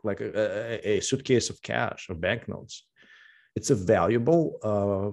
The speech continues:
property. And sometimes you don't have, uh, there is cost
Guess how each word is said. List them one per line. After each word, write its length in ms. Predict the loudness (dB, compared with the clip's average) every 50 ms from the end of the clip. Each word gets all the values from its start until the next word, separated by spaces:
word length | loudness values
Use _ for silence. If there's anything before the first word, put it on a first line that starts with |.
| -6
property. 800 | _ 0 0 0 0 -2 -6 -8 -6 -6 -4 -2 0 0 2 2
And 300 | 2 0 0 0 -2 0
sometimes 600 | 2 2 2 2 0 -2 0 0 -2 -4 -4 -6
you 160 | -2 2 4
don't 140 | 4 4 2
have, 520 | 0 -4 -4 -2 0 2 2 2 0 -2 _ -20 -20 -20 -20 _ 0
uh, 140 | 2 2 2 0 -2
there 200 | 4 6 6 6
is 100 | 6 4
cost 640 | 0 -4 2 4 6 6 6 4 2 -2 -6 -8 -8